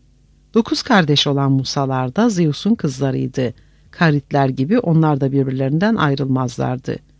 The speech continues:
Hepsi der Hoseidos aynı şeyi düşünür. Yürekleri şarkıyla doludur.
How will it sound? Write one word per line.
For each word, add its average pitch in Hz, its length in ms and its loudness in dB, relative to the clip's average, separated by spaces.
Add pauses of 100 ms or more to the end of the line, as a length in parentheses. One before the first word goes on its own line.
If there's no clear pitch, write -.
(380)
Hepsi 190 400 2
der 135 220 2
Hoseidos 143 880 0
aynı 160 280 4
şeyi 131 320 0
düşünür. 131 540 -2 (560)
Yürekleri 175 480 2
şarkıyla 151 640 0
doludur. 131 560 -4